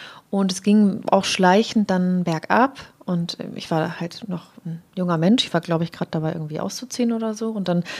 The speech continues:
weiß ich, dass mein Vater gesagt hat, "Jetzt erlöst den doch mal." Und ich hab gedacht, "Was will der denn?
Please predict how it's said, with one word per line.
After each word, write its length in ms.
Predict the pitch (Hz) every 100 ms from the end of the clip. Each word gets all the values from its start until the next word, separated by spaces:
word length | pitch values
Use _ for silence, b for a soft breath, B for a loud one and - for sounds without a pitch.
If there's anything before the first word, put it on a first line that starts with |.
| B -
weiß 200 | 180 202
ich, 60 |
dass 180 | 190 180
mein 120 | 180
Vater 280 | - 190 185
gesagt 320 | 175 165 175
hat, 80 | 175
"Jetzt 200 | 175 170
erlöst 460 | 175 170 180 190 185
den 100 | 160
doch 120 | 156
mal." 80 | 165
Und 100 | 160
ich 120 | -
hab 120 | -
gedacht, 220 | 170 165 -
"Was 200 | - -
will 200 | 160 185
der 160 | 320 294
denn? 340 | 147 151 156